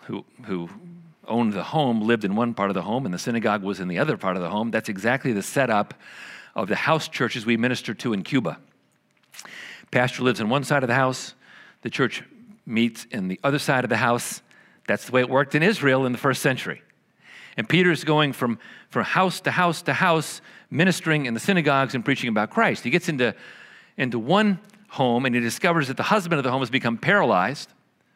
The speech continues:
maybe due to an accident, maybe due to a spinal cord injury, but he is paralyzed. It's very serious. It's been eight years. It's likely that this is a permanent deal. And he's,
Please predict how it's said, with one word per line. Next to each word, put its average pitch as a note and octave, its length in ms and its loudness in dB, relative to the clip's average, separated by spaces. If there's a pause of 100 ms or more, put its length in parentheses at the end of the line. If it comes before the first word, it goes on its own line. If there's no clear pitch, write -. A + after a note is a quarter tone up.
(380)
maybe C#3 200 2
due B2 160 2
to A2 100 -2
an A2 60 0
accident, E3+ 460 0
maybe A#2+ 180 -2
due A#2 160 -4
to G#2 80 -6
a G2 40 -4
spinal F3+ 420 0
cord D#3+ 260 0
injury, D3+ 440 0
but A#2+ 240 0
he A2+ 220 0
is G#2+ 180 -4 (460)
paralyzed. G#2+ 720 2 (720)
It's - 320 0
very E3+ 340 4
serious. C#3 600 2
It's D3+ 120 -4
been C#3 260 -2
eight G#3 240 2
years. C#3+ 360 4
It's D3 260 -2
likely F#3 600 4
that B2+ 180 -4
this F#3+ 160 2
is C#3+ 160 0
a B2 80 2
permanent C#3 600 0
deal. F2 280 -4 (800)
And G#2 180 -2
he's, G2+ 300 -4